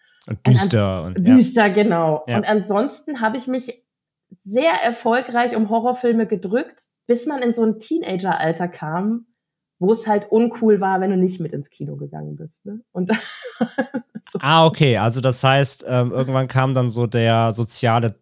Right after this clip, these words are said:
Speaker 1: Druck dazu, wenn
Speaker 2: Nee.
Speaker 1: die Kumpels und Freundinnen und Freunde gesagt haben, „Wir gehen heute ins Kino“ und es war was Horrormäßiges, dann bist du aus Prinzip mitgegangen, weil du den Abend nicht allein verbringen wolltest, oder?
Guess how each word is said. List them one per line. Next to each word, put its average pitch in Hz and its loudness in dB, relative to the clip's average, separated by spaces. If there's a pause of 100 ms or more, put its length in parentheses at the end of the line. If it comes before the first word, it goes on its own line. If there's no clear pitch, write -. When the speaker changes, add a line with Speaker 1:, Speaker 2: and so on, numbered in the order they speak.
(120)
Speaker 1:
Druck - -4 (120)
dazu, 110 -2 (500)
wenn 117 2
Speaker 2:
Nee. 117 2
Speaker 1:
die 123 2 (320)
Kumpels 127 0
und 110 -8
Freundinnen 120 -2
und 113 -4
Freunde 120 -2
gesagt 113 -2
haben, 113 0
„Wir 110 -2
gehen 117 0
heute 113 0
ins 107 -8
Kino“ 127 -2
und 120 -2
es 107 -8
war 113 -2
was 107 -8
Horrormäßiges, 117 -2
dann 113 -2
bist - -6
du 131 -4
aus 104 -6
Prinzip 123 -6
mitgegangen, 123 0
weil 113 0
du 113 -2
den 113 -6
Abend 110 -4
nicht 117 0
allein 113 0
verbringen 160 -2
wolltest, 165 -6
oder? 127 -4